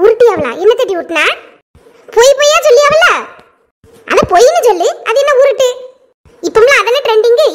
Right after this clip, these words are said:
ஏமாத்தவிய பொய் பேசவில்லை, எல்லாத்தையும் உருட்டியா உருட்டியாவன்னு தான் சொல்லியாவ. என்ன பாச பேசியெல்லாம் எனக்கு ஒண்ணும் புரியவே மாட்டேங்குது.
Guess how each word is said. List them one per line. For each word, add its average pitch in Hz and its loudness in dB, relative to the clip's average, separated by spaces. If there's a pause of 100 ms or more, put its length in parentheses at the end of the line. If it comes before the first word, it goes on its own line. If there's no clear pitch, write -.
ஏமாத்தவிய 370 -4
பொய் 359 -6
பேசவில்லை, 359 -8
எல்லாத்தையும் 466 0
உருட்டியா 381 -6
உருட்டியாவன்னு 370 -6
தான் 622 -2
சொல்லியாவ. 302 -2 (840)
என்ன 359 2 (120)
பாச 349 -2 (120)
பேசியெல்லாம் 370 -4
எனக்கு 349 -6
ஒண்ணும் 349 -6
புரியவே 392 -2
மாட்டேங்குது. 285 -10